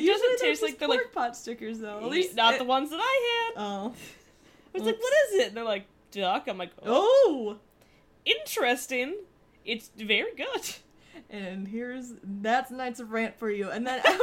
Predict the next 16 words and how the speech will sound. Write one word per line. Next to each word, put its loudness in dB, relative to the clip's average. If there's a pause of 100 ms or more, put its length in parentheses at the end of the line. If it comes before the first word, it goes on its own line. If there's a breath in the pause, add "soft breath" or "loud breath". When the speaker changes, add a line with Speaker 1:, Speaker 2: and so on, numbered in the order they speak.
(220)
Speaker 2:
<laughs> -12
Speaker 1:
<laughs> -6
have 2
you 8
accidentally 6
eaten -2
duck? 4 (160)
Answer -2
in -4
the -6
comments -4
below. -4
Speaker 2:
Let -6
us -4
know. -10 (560)
Speaker 1:
Uh, 0